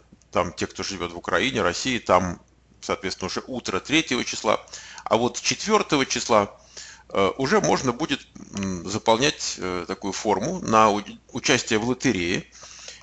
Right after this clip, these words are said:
И, э, то, что вы видите у меня на экране, это официальная страничка.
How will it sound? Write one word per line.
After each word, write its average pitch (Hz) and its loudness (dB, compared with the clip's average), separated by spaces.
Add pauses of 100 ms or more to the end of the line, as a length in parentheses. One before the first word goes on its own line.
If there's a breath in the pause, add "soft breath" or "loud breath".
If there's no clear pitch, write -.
И, 175 2
э, - -4
то, 156 4
что 151 2
вы 147 6
видите 135 0
у 120 2
меня 120 4
на 127 4
экране, 180 4
это - 4 (180)
официальная 135 4
страничка. 113 0